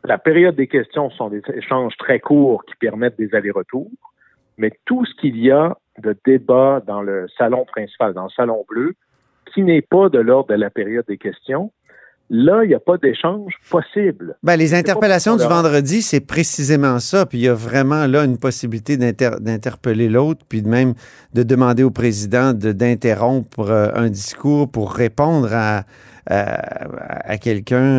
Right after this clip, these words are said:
Speaker 2: euh,
Speaker 1: Mais là,
Speaker 2: qui,
Speaker 1: c'est toujours
Speaker 2: euh,
Speaker 1: sur
Speaker 2: qui a
Speaker 1: l'idée d'un
Speaker 2: interpellé
Speaker 1: point
Speaker 2: l'autre.
Speaker 1: d'ordre.
Speaker 2: Ouais.
Speaker 1: On n'est pas dans l'idée de faire
Speaker 2: Pas
Speaker 1: progresser la
Speaker 2: nécessairement.
Speaker 1: conversation.
Speaker 2: Pas nécessairement.
Speaker 1: Alors, moi, je dis,
Speaker 2: Non.
Speaker 1: Antoine,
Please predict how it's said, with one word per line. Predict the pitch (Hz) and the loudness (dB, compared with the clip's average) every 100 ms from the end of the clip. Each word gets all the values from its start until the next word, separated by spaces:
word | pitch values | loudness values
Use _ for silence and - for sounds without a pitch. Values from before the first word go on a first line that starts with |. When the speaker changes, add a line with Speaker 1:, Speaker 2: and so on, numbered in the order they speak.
| 117 | 2
Speaker 2:
euh, | 101 98 95 95 98 | -2 -4 -6 -10 -8
Speaker 1:
Mais | 107 | -2
là, | 123 165 | 2 2
Speaker 2:
qui, | 113 110 | 2 2
Speaker 1:
c'est | 107 | 2
toujours | 131 165 | 4 2
Speaker 2:
euh, | 170 | 2
Speaker 1:
sur | 131 | -2
Speaker 2:
qui | 123 123 | 0 2
a | |
Speaker 1:
l'idée | 120 143 | 2 2
d'un | 123 | 2
Speaker 2:
interpellé | 117 113 113 | 2 0 2
Speaker 1:
point | |
Speaker 2:
l'autre. | 135 | 2
Speaker 1:
d'ordre. | 131 107 - - | 2 0 -4 -6
Speaker 2:
Ouais. | 117 120 | 0 0
Speaker 1:
On | 120 | 0
n'est | |
pas | 123 175 | 0 0
dans | 160 | 2
l'idée | 120 110 - 139 | -2 -4 0 2
de | 147 113 | 2 -2
faire | 123 113 | -2 -6
Speaker 2:
Pas | - - | -4 0
Speaker 1:
progresser | 247 | 2
la | 302 | 2
Speaker 2:
nécessairement. | - 262 151 185 156 131 156 | 0 0 0 2 2 0 -2
Speaker 1:
conversation. | 180 87 - _ _ _ | -8 -14 -18 _ _ _
Speaker 2:
Pas | 240 | -6
nécessairement. | 254 262 226 - 190 127 | -4 -6 -10 -6 -2 0
Speaker 1:
Alors, | 123 | -2
moi, | 135 156 190 | -4 0 0
je | 113 | 2
dis, | 151 | 2
Speaker 2:
Non. | 170 | 2
Speaker 1:
Antoine, | 127 127 147 160 | 2 2 2 2